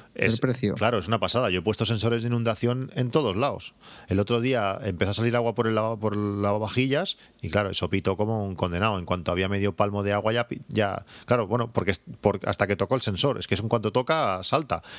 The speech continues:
Speaker 2: No te llegan notificaciones, puedes hacer que las luces de toda la casa se pongan en azul, eh, lo que quieras, lo que se te ocurra. Eh, claro, eso te da una seguridad, eh, increíble. A setenta o ochenta euros el de Fíbaro, pues pones uno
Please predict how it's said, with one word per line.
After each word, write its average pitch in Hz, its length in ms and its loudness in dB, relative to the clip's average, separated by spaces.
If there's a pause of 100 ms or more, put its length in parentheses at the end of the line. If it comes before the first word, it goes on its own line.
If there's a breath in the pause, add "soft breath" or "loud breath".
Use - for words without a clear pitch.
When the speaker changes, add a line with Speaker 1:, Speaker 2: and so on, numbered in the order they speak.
(260 loud breath)
Speaker 2:
No 104 100 4
te 101 100 2
llegan 104 220 2
notificaciones, 131 840 0
puedes 113 200 2
hacer 110 200 -2
que 117 80 0
las 107 120 2
luces 117 320 0
de 117 140 0
toda 120 240 0
la 117 120 -2
casa 120 200 0
se 113 80 -2
pongan 113 240 -2
en 113 100 -2
azul, 175 480 0 (240 loud breath)
eh, 110 220 2
lo 110 140 2
que 117 100 0
quieras, 151 320 0
lo 110 100 0
que 104 60 2
se 98 100 0
te 101 80 2
ocurra. - 400 0 (300)
Eh, 92 320 -2 (400)
claro, 120 220 2
eso 98 160 -2
te - 80 0
da 110 80 4
una 110 120 0
seguridad, 113 600 0 (360 loud breath)
eh, 98 140 0 (320)
increíble. 107 640 -2
A 92 180 -2
setenta 117 720 0
o 117 60 0
ochenta 117 420 0
euros 120 280 0
el 113 120 0
de 110 100 0
Fíbaro, 131 380 0
pues - 280 -2 (340)
pones 110 340 2
uno 147 340 0